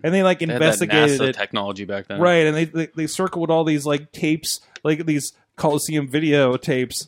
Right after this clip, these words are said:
Speaker 1: uh, uh, that, that belonged to Macho Man of, like, all the matches he was in <laughs> and stuff from
Speaker 2: Yeah.
Speaker 1: his library. And it was just, like, stuff like that.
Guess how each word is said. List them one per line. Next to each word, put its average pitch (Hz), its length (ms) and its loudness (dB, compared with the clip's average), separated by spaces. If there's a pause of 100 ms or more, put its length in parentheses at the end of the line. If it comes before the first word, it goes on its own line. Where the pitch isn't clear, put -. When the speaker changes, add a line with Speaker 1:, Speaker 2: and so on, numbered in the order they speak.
(120)
Speaker 1:
uh, 135 40 -6
uh, 123 600 -2
that, 131 340 -2
that 123 260 -4
belonged 127 340 -2
to 120 60 -4
Macho 123 380 0
Man 120 240 -4
of, 117 80 -4
like, 120 180 -4
all 120 140 0
the 127 80 -2
matches 120 380 -6
he 120 100 -6
was 120 180 -6
in 113 300 -6
<laughs> - 60 -6
and 190 120 0
stuff 151 300 2
from 147 140 0
Speaker 2:
Yeah. 143 80 0
Speaker 1:
his 131 100 -4
library. 113 640 -2 (260)
And 180 60 4
it - 20 6
was 190 100 0
just, 185 220 -10
like, 147 200 -12
stuff - 280 -6
like 135 220 -6
that. 107 300 -6